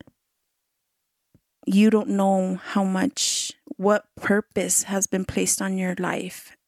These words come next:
and you don't know what power comes with that surrender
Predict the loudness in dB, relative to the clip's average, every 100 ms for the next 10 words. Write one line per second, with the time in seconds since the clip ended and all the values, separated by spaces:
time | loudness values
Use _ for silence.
0 | -2 0 0 -2 -4 -8 -18 -20 -20 _
1 | _ _ 0 4 4 4 2 0 -2 -2
2 | -2 0 0 0 -2 0 0 0 -2 -4
3 | -6 -20 _ _ -4 0 -2 -2 -2 0
4 | 0 -2 -6